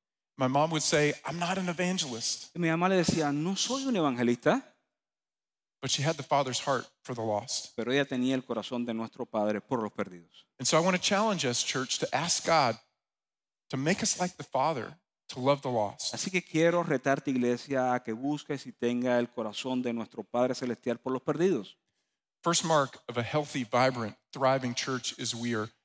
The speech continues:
Speaker 1: outwardly focused and we care about the lost.
Speaker 2: En primero de Marcos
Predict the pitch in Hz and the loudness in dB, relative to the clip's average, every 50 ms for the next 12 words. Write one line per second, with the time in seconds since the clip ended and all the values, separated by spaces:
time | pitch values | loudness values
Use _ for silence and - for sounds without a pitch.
0 | _ _ _ _ - 160 175 185 196 185 165 147 143 143 135 - - 131 127 120 | _ _ _ _ 2 2 2 2 2 0 0 2 2 0 0 0 2 0 0 0
1 | - 120 107 113 - - - - - - 131 127 120 123 - - - 151 135 131 | -2 -6 -6 -4 -4 -6 -6 -8 -10 -8 -6 -4 -4 -4 -4 -4 -4 -2 0 0
2 | 120 120 113 107 - 113 110 107 101 98 - - - - - - 123 - 135 131 | 2 2 0 0 0 -4 -4 -2 -2 -4 -4 -6 -8 -10 -10 -8 -4 -2 0 2
3 | 151 170 196 190 180 175 170 165 165 - 165 147 - | 2 2 2 2 2 4 2 2 2 0 -6 -6 -8